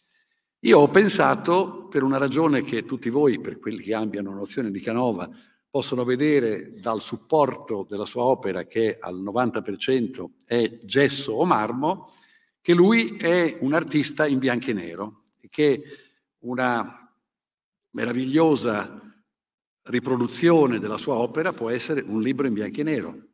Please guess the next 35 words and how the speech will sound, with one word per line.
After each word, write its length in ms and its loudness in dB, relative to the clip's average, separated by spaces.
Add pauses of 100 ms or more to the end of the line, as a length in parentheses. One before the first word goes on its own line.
(400)
o 100 -4
un 120 4
libro 300 2
a 60 0
colori 480 6
che 160 -4
porti 320 0
effetti 320 -4
in 80 -4
bianco 260 -4
e 20 -4
nero. 400 -4 (840)
Quindi 240 4
lui 200 4
è 40 4
come 260 2
un 160 2
film 380 2
in 140 0
bianco 300 -2
e 20 -4
nero. 360 -4 (680)
E 60 -4
allora 240 6
qua, 240 0
cos'è 420 2
che 120 -4
in 100 -2
bianco 320 -2
e 60 -2
nero 340 -2
rappresenta 1040 -4 (640)
la 100 -12
sensibilità 580 -2
moderna 880 -2